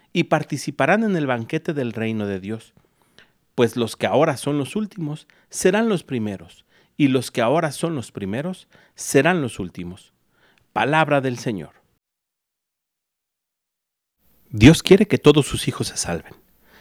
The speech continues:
que ninguno se pierda. Pero el Evangelio del día de hoy nos dice que la puerta de entrada es estrecha. Esto quiere decir que no podemos confiarnos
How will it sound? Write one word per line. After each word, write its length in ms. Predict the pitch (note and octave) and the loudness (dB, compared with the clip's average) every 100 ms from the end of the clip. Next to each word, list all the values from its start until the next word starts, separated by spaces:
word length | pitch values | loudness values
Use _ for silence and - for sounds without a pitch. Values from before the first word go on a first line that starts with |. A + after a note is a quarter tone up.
| _ - | _ 6
que 140 | D3 | 8
ninguno 420 | B2+ B2+ E3 A3 | 8 8 8 6
se 140 | F3 - | 4 -2
pierda. 460 | - D#2 - - _ _ _ _ _ _ | -2 -4 -6 -18 _ _ _ _ _ _
Pero 160 | - A#2+ | 4 8
el 80 | A#2 | 6
Evangelio 440 | G#2+ G#2+ F3+ A#3 | 6 2 2 2
del 160 | F#3 G#2 | 2 2
día 140 | B2 | 2
de 100 | A#2 | 4
hoy 180 | G2+ A#2+ | 4 2
nos 240 | A2+ F2+ | 0 0
dice 380 | A2 C#3+ - D#2+ _ - _ | 0 0 -4 -14 _ -20 _
que 120 | - | 4
la 180 | A#2+ G2+ | 6 6
puerta 340 | - F#3 - F#2+ | 4 4 4 0
de 100 | A2 | 0
entrada 580 | G2+ - C#3 E3+ E3+ _ _ - | 0 0 2 0 -4 _ _ 4
es 200 | D#3 - | 4 2
estrecha. 580 | - - F#2 - - - _ - - - - | -4 -4 -6 -6 -16 -20 _ -20 -20 -6 4
Esto 260 | G#3+ - | 6 6
quiere 240 | - A#3+ A#3 | 0 2 2
decir 320 | C#3+ - G#3 | 2 0 0
que 140 | - | 4
no 140 | D3 G3 | 6 6
podemos 440 | G3 E3+ F3 F3 | 4 4 4 2
confiarnos 720 | - G#2 - D#3+ F3 E3+ D3+ | 0 -2 2 4 4 2 0